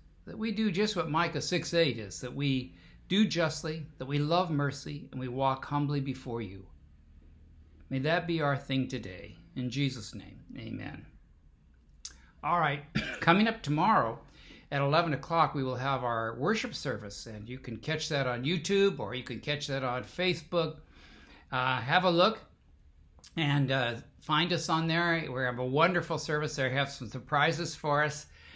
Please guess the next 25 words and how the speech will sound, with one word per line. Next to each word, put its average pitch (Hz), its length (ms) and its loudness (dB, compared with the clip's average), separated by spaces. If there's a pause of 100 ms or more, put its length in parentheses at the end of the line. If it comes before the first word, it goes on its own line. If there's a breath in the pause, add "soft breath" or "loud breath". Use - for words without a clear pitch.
(220 loud breath)
uh, 127 220 2
tomorrow, 147 420 4
I'm 147 180 4
told. 170 360 2 (320 loud breath)
So 127 500 2
please 185 240 4
look 202 180 2
us 185 160 -2
up 190 320 6
and 127 140 -2
enjoy 160 440 0
that. 160 360 0 (340 loud breath)
And, 135 400 2
uh, 131 320 2
if 160 180 0
you 165 120 0
do 185 420 0
get 160 160 2
on 160 160 6
Facebook, 170 400 0
so 170 160 0
like 151 420 4
us, 233 300 0
or 127 220 2
on, 127 240 2